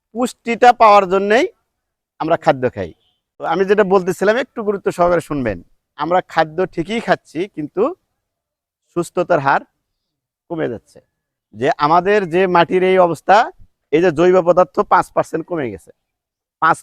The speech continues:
তো নাই, একও নাই। পরীক্ষা করলে যদি সবচেয়ে ভালো, যেটা বাড়ির কাছাকাছি হবে, সেটা এক পার্সেন্ট হইলে হতে পারে, তাছাড়া সব একের নিচে। যার কারণে আমাদের এই মাটিগুলোর এই অবস্থা।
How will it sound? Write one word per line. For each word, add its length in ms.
তো 120
নাই, 240
একও 260
নাই। 200
পরীক্ষা 300
করলে 300
যদি 240
সবচেয়ে 440
ভালো, 280
যেটা 160
বাড়ির 260
কাছাকাছি 480
হবে, 200
সেটা 240
এক 180
পার্সেন্ট 340
হইলে 200
হতে 220
পারে, 180
তাছাড়া 240
সব 160
একের 220
নিচে। 280
যার 180
কারণে 340
আমাদের 460
এই 100
মাটিগুলোর 500
এই 120
অবস্থা। 360